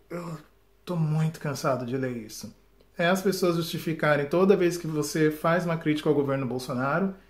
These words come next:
eles lançam a carta do P T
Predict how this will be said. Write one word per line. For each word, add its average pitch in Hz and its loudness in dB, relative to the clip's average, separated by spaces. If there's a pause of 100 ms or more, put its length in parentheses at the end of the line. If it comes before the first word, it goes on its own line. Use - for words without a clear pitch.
(600)
eles 160 -2
lançam 190 6
a 190 4
carta 190 2
do 196 2
P 220 4
T 151 2